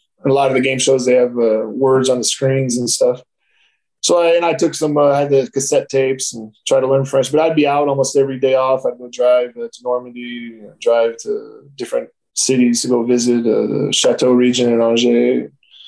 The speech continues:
go up to Paris. And so I like to visit a lot and get out and, uh, see a lot of things and stuff. So that kept me busy. And, uh, and it,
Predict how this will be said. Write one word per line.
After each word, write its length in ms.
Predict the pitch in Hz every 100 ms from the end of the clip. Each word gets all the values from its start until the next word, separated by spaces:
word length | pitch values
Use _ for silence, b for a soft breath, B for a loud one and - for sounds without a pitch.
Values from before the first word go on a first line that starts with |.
| B B B B B
go 120 | - 143
up 60 |
to 100 | 139
Paris. 680 | 131 147 147 143 143 143 -
And 280 | 127 120 - _ _ _ _ _ _ _ _
so 160 | - 151
I 60 |
like 180 | 160 156
to 100 | 139
visit 260 | 139 151 139
a 60 |
lot 220 | 131 131 135
and 100 | 123
get 80 |
out 240 | 123 127 123
and, 180 | 120 117
uh, 180 | 113 110
see 180 | -
a 60 | 131
lot 160 | 123 113
of 80 |
things 260 | - 131 123
and 80 | -
stuff. 300 | - 123 -
So 260 | - - _ -
that 120 | 135
kept 160 | 131
me 100 | 135
busy. 400 | 120 123 120 123
And, 160 | 120 113
uh, 200 | 117 113 - _ -
and 120 | 156
it, 200 | 160 170